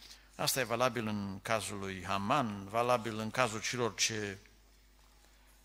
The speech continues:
au vrut să-l omoare pe Daniel,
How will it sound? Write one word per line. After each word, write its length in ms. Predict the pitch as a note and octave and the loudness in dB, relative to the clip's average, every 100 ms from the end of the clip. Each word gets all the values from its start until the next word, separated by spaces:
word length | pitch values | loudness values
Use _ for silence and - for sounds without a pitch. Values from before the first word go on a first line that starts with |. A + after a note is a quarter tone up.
| - - - - _ _ _ | -20 -20 -20 -20 _ _ _
au 160 | B2+ B2 | 2 6
vrut 160 | D3+ | 6
să-l 280 | - - C3 | 8 6 6
omoare 420 | A#2+ B2+ C#3+ A#2+ | 4 6 8 6
pe 440 | G#2+ A2 A2 G#2 F#2+ - - | 2 0 0 0 -4 -12 -14
Daniel, 960 | A#2 A#2 A2+ A2 C#3+ F3+ C#3+ G#2 G2 | 2 6 6 4 2 2 2 -2 -10